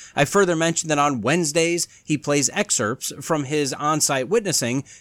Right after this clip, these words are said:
typically on college campuses, where he talks to various students about their beliefs.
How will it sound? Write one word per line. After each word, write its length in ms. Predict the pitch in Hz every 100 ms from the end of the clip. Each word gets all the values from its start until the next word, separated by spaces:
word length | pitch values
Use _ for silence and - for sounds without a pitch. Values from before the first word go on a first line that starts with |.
| -
typically 420 | 208 185 170 156
on 160 | 139 139
college 380 | 113 98 101 -
campuses, 560 | 185 185 143 131 135 - - -
where 140 | 277
he 80 | 254
talks 340 | 180 175 175
to 80 | 180
various 340 | 127 127 127 -
students 360 | 214 185 165
about 260 | 156 117 -
their 100 | 117
beliefs. 540 | 139 269 233 - -